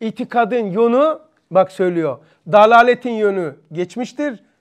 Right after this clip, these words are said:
itikadın yönü gelecektir. Bak diyor ki, e,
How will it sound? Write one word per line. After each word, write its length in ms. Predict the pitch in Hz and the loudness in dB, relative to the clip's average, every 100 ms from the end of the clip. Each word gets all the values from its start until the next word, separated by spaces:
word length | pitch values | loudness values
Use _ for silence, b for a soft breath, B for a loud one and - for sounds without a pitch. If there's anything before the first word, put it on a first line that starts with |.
| _ | _
itikadın 760 | 208 202 220 220 208 190 185 160 _ - | -14 -12 -8 -2 -2 -2 -6 -10 _ -16
yönü 520 | 151 202 233 294 285 _ _ - | -6 -2 -2 -4 -6 _ _ -6
gelecektir. 640 | 180 196 170 208 - 165 | -4 -2 0 -2 -2 0
Bak 240 | 180 160 - | 0 0 -2
diyor 180 | 233 226 | -6 -4
ki, 280 | 240 143 b b b b b b 165 | -6 -6 b b b b b b -4
e, 440 | 170 170 170 | -2 0 0